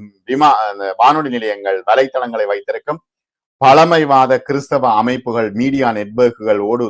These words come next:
தொடர்பட்டு ஒவ்வொருவருக்கும் லட்சக்கணக்கில் பணம் கொடுத்து இவ்வாறான வேலைகளை செய்வதற்காக அவர்கள்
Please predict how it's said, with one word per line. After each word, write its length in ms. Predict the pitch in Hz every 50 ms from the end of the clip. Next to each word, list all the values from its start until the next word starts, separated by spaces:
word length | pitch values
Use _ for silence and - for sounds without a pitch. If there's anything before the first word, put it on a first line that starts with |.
| -
தொடர்பட்டு 600 | 113 107 104 110 104 90 95 90 82 - 147 - - - _ _ _ _ _ _ _ _ _
ஒவ்வொருவருக்கும் 920 | _ - 240 135 139 175 175 170 151 147 135 131 - - 160 185 226 - - _ _ -
லட்சக்கணக்கில் 840 | 104 113 123 - - 160 143 - 127 120 113 120 120 113 101 85 - _ _ _ _
பணம் 340 | _ 147 151 160 175 175 165
கொடுத்து 520 | 143 147 135 131 196 - 175 196 196 - 110
இவ்வாறான 520 | 117 127 127 143 147 143 135 131 123 113
வேலைகளை 580 | 107 113 123 123 127 117 120 117 110 104 95 85 -
செய்வதற்காக 720 | - - 107 104 104 104 101 101 87 - 98 95 90 117 107
அவர்கள் 560 | 101 98 95 92 95 107 95 90 - -